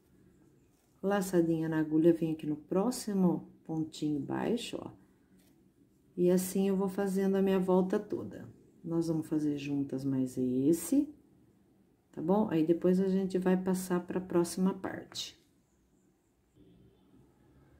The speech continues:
Fiz aqui, ó, o meu último grupinho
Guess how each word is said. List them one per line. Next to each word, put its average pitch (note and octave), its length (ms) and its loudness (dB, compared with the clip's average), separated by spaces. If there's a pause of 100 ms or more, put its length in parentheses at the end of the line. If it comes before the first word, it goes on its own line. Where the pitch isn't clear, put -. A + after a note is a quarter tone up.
(460)
Fiz G#3 340 2
aqui, G#3 320 2
ó, C#3+ 140 6
o C#3 140 -4
meu F#3 240 8
último G#3 580 2
grupinho F3+ 920 2